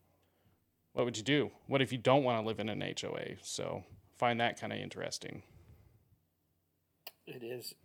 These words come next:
Speaker 2: It is. Um, a-, and, and we're all on different stages of that journey. Um, you know, a-, and, uh, I, I've lived, I've lived in scenarios where I've couch surfed,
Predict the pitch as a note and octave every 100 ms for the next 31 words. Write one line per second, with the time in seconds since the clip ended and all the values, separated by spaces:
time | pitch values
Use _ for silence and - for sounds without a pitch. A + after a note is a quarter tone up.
0 | - C#3 C3 B2 - - - - _ D3+
1 | C#3+ C#3 - - G3+ E3 E3 E3+ E3+ E3+
2 | F3 F#3+ F3+ D#3 E3 D#3+ - C#3+ D3 C#3+
3 | C3 C3+ A#2 G#2+ A#2+ A#2+ G2+ - A#2+ A2
4 | G2+ G2+ _ C#3 A#2 A2 G#2+ A#2+ A2 -
5 | G#2+ G#2 - _ _ - G#2+ G#2+ B2+ D3
6 | - - D3 D#3 D#3+ C3+ - - - -
7 | D#3 E3 D3+ D3 C#3 - C#3 C3+ C3+ C3
8 | B2 - B2+ B2 B2 B2 _ - B2+ -
9 | - D#3+ D#3+ - - B2 A2 -